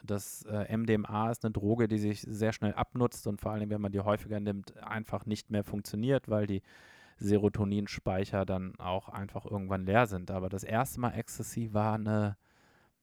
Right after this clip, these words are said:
das war eine sehr, sehr schöne Erfahrung. Und genau, das erste Jahr war dann vor allem Ecstasy oder Speed und war ganz klar etwas, was nur stattgefunden hat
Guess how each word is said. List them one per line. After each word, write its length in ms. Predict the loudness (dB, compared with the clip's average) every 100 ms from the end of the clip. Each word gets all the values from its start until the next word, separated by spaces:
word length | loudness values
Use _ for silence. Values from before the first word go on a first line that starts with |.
| _ _ _ _
das 220 | -4 4
war 100 | 6
eine 140 | 6
sehr, 180 | 4 4
sehr 140 | 4 2
schöne 240 | 0 0
Erfahrung. 640 | 0 0 -2 -2 -4 -6 -12 _ _ _ _
Und 800 | 4 6 4 2 -4 -8 -14 -20 _ _ _ _ _ _ _ _ _ _ _
genau, 560 | 0 4 6 6 6 2
das 140 | -4 -8
erste 500 | 0 2 2 0 -2
Jahr 680 | 4 6 6 6 6 4 0
war 420 | -10 -2 2 4
dann 160 | 4 0
vor 220 | -6 -2
allem 380 | 0 0 -2 -2
Ecstasy 680 | -4 -4 -8 -8 -6 -2 0
oder 240 | 0 -2
Speed 560 | -4 -8 -6 -4 -4 -6
und 200 | -4 -2
war 140 | -2 -2
ganz 440 | 0 -2 -4 -14
klar 600 | -10 0 4 6 4 2 -4 -20 -20 -20 _ _ _ _ _ _ -2
etwas, 480 | -2 4 2 4
was 160 | 0 0
nur 320 | 0 4 4
stattgefunden 800 | 2 2 2 2 0 2 4 2
hat 220 | 0 -2